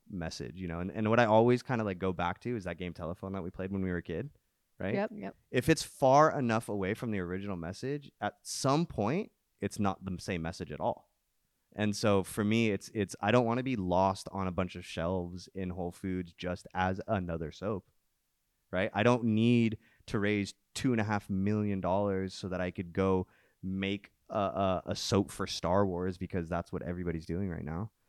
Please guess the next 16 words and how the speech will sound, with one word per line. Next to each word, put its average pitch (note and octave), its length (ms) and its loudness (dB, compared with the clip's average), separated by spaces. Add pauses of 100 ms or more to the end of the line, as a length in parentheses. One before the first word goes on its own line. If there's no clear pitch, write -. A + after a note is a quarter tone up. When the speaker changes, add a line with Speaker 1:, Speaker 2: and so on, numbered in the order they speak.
(200)
Speaker 1:
That's - 240 -2
not G2+ 460 0
part F#2+ 340 2
of F2+ 260 -4 (100)
our E2 580 -4 (1400)
roadmap. E2+ 460 -2
That's F#2+ 160 -4
not F2+ 160 0
a - 40 -4
part F2 260 -2
of E2+ 120 -4
who F#2+ 280 -4
we F2 160 -4
are. E2 360 -6 (460)
Um, D#2+ 440 -6 (1700)
it, B2+ 200 2